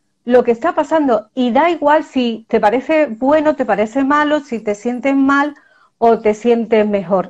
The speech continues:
Lo que sea, acéptalo. Pero claro, aquí muchas personas dicen, "Bueno, pero ¿cómo voy a aceptar que, que, que la pareja que tengo al lado me esté machacando todo el día?". Pero acuérdate de que es que eres tú.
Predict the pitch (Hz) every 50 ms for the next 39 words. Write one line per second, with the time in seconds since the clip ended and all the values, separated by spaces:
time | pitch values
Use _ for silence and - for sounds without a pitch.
0 | - - 214 220 220 220 240 233 - - 330 349 370 349 - - 233 220 - 302
1 | 294 302 302 - - 254 220 202 185 165 - _ _ _ _ _ _ _ _ -
2 | 247 240 233 240 277 320 370 370 302 233 - - - - - 220 214 220 254 277
3 | 285 302 302 302 - 294 285 - 262 254 - 294 285 285 247 220 202 214 202 247
4 | 277 269 - 220 208 202 196 190 - - - - 247 262 330 370 381 339 254 226
5 | - - 220 180 - - - - - 240 226 208 208 185 - 208 190 196 208 208
6 | 180 180 208 208 214 208 202 196 214 214 226 240 233 220 214 220 226 220 220 214
7 | 214 214 220 214 220 208 208 208 - 208 208 214 208 - 226 208 208 202 202 202
8 | 196 185 196 190 185 170 147 170 165 156 147 - _ _ _ _ _ _ _ _
9 | _ _ _ _ _ _ - 226 214 214 208 208 - _ _ _ _ _ _ _
10 | - - 214 208 220 226 254 294 330 330 330 285 277 339 349 359 359 339 311 -
11 | - 233 220 208 - - _ _ - 240 262 262 - - 330 339 320 - _ _
12 | _ _ _ _ _ _ - - 294 311 330 - - - 381 349 240 - - _